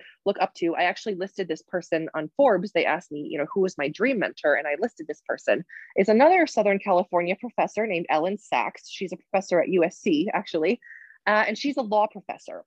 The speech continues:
And she has a very famous similar book called The Center Cannot Hold. And The Center Cannot Hold is a personal memoir of her story with having schizophrenia. And, uh, she writes, again, very openly about what it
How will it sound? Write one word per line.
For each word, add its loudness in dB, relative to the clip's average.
And -6
she 0
has 0
a -2
very 0
famous -4
similar 0
book 0
called 0
The -4
Center -4
Cannot -6
Hold. 0
And 0
The 0
Center 0
Cannot -4
Hold 2
is -2
a -2
personal -2
memoir 2
of 0
her 0
story -4
with -8
having -4
schizophrenia. -6
And, 4
uh, 6
she -4
writes, 0
again, -4
very -4
openly -6
about 0
what 0
it -8